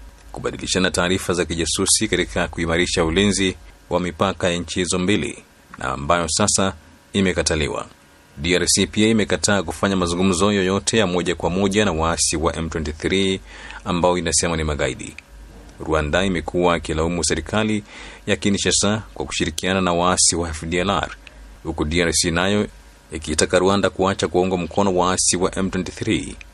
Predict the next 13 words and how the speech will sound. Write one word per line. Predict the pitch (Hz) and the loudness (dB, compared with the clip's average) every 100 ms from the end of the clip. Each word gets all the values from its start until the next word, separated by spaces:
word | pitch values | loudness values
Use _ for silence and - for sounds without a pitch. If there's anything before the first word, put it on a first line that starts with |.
| - - - | -20 -20 -12
na | 65 | -8
kuitaka | 80 73 95 90 | -4 0 2 0
kuondoa | - 85 87 101 | -2 -2 2 4
wanajeshi | 95 87 82 92 | 4 0 -2 -2
wake | 90 - | -2 -2
huko | 85 80 | -4 -4
Kongo, | - 104 104 98 92 - - - - - | 0 2 4 2 0 -6 -20 -20 -10 -2
madai | 90 90 95 95 98 | 0 2 2 2 0
ambayo | 85 80 87 80 | 2 2 2 0
kila | - 95 80 | -2 -2 -4
upande | 76 98 95 - | -2 -2 0 -4
umekuwa | 65 67 - 85 - - - - - - | -8 -8 -2 0 0 -4 -12 -20 -18 -14
ukiyakanusha. | - 80 78 69 - - - | -4 -2 -2 -2 -4 -6 -8